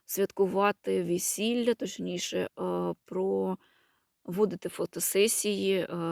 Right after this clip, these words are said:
молодята. Море, море, улюблене море, простий берег, берег, так. А, б-, будинки зі шпилями. А, звісно, що це тільки, е, ділянки, на яких саме шпилі знаходяться тут.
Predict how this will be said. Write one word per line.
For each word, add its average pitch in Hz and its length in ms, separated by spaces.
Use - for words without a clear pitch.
молодята. 170 720
Море, 247 480
море, 202 300
улюблене 170 440
море, 190 300
простий - 560
берег, 175 540
берег, 185 360
так. - 280
А, 190 380
б-, 160 240
будинки 190 560
зі 165 140
шпилями. 180 840
А, 175 180
звісно, 190 340
що - 160
це - 180
тільки, 170 720
е, 165 360
ділянки, 180 540
на 170 100
яких - 260
саме 175 220
шпилі 240 300
знаходяться - 520
тут. - 240